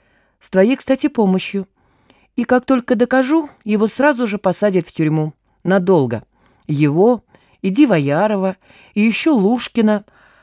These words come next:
а может, заодно и Отто Швимера. Господи, а Лысый-то как вляпался. Он такой безвредный.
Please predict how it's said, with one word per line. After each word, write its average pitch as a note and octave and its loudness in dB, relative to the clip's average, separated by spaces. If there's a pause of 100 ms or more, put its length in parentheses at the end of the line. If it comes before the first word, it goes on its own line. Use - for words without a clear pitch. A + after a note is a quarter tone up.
(160)
а F#3+ 0
может, D#4 2
заодно A3+ 4
и A#3 0
Отто - 2
Швимера. G3 2 (1160)
Господи, C3 -4 (440)
а D3 4
Лысый-то F#3 4
как - -4
вляпался. D3 -2 (520)
Он D3+ 2
такой E3 0
безвредный. D3+ 0